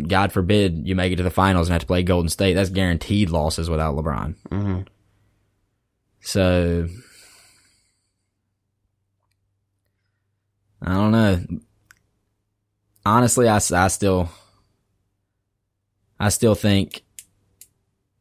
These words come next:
Speaker 1: the Cavs are gonna win it in five, but I just want the Raptors. I wanna say the Raptors, you know, if they take game three, they got a chance, but
Speaker 2: Yeah.
Speaker 1: I can't. After watching these first two games, they just look defeated.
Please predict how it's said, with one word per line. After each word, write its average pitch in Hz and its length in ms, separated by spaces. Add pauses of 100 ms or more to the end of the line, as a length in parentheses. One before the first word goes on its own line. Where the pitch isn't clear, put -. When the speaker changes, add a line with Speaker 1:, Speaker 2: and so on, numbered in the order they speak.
(140)
Speaker 1:
the 110 160
Cavs 98 320
are 95 60
gonna 92 180
win 92 180
it 90 100
in 87 100
five, 87 500
but 95 500 (2750)
I 101 80
just 92 180
want 92 240
the 92 60
Raptors. 90 280
I 90 60
wanna 104 260
say 101 200
the 92 100
Raptors, 95 400
you 98 60
know, 92 100
if 85 80
they 95 100
take 95 240
game 90 200
three, 95 240
they 90 120
got 87 160
a 82 40
chance, 82 400
but 82 320
Speaker 2:
Yeah. - 420
Speaker 1:
I 95 120
can't. 92 480 (840)
After 127 160
watching 113 280
these 98 120
first 98 280
two 98 100
games, 95 340
they 110 120
just 127 160
look 98 160
defeated. 85 520